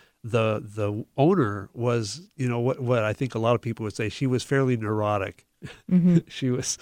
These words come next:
Speaker 1: she was obsessive compulsive and, and had neurotic tendencies. And it was just kind of,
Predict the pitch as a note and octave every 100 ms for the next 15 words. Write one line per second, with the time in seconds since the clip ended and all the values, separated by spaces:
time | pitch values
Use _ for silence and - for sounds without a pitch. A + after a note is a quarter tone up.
0 | - - - C3+ C3 A#2 B2+ G#2 C3+ B2+
1 | B2+ B2+ B2 A#2 A#2 B2 G#2+ A2 - G#2+
2 | G#2+ G2+ A2 A#2 A#2+ A2+ _ - B2+ A#2+
3 | A2 B2+ A#2+ A#2 A#2 - C3+ B2 C3+ C3
4 | - _ - C#3+ C#3